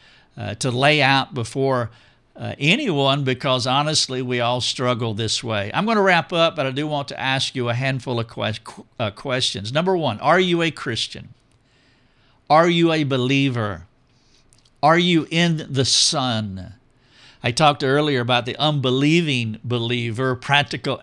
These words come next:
atheist, which we can be from time to time. But then there is another kind of person who struggles with faith. They have no faith in Christ.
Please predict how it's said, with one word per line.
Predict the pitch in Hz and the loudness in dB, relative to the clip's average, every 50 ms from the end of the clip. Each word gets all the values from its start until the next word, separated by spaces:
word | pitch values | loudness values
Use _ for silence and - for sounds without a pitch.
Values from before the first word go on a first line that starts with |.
| - | -6
atheist, | - 151 160 151 147 - 147 117 110 104 107 127 - - - - - _ _ - - - - | -2 0 0 0 0 -2 -4 -6 -4 -6 -6 -6 -8 -10 -10 -14 -18 _ _ -20 -20 -8 -4
which | 123 139 127 - | -2 -2 0 0
we | 143 151 | 0 0
can | 139 - - 139 139 139 | 0 2 0 0 2 2
be | 135 143 151 147 | 2 2 2 2
from | 139 - 127 117 113 | 2 0 -4 -6 -6
time | - 139 113 113 110 | -4 -4 -4 -4 -4
to | 107 110 | -6 -8
time. | - - - 110 98 87 87 - 123 123 117 113 - _ _ _ _ - - - - - | -10 -8 -8 -6 -6 -8 -8 -12 -12 -14 -14 -16 -18 _ _ _ _ -20 -20 -20 -6 -2
But | 151 156 | 0 2
then | 156 170 170 165 | 4 4 4 4
there | 165 160 156 156 | 4 4 4 4
is | 156 135 | 4 2
another | 156 147 143 147 147 160 160 165 147 156 143 135 | 2 2 0 2 2 2 2 2 2 2 0 0
kind | 127 - - - - - - - 196 196 190 185 170 147 117 | -2 -4 -6 -8 -6 -6 -4 -4 -2 0 0 0 0 -2 -2
of | 110 123 - | -4 -6 -4
person | - 139 127 123 - - 135 120 | -4 -4 -2 -2 -2 -2 -2 -2
who | 123 127 | -2 -2
struggles | 117 - - 143 127 123 113 113 117 113 | -2 -2 -2 0 -2 -2 -2 -4 -4 -4
with | 131 123 104 - | -4 -4 -4 -4
faith. | - - 123 117 131 139 - | -4 -2 0 0 0 -2 -2
They | - 151 156 | -4 -4 -4
have | 165 151 190 180 175 | -4 -4 -4 -4 -2
no | 147 120 104 104 | -2 -4 -6 -6
faith | 98 - 113 110 117 117 117 | -6 -6 -4 -4 -4 -6 -6
in | 120 110 107 | -8 -10 -10
Christ. | 107 - - 127 117 117 120 123 135 - - | -10 -10 -8 -8 -6 -6 -6 -4 -4 -4 -4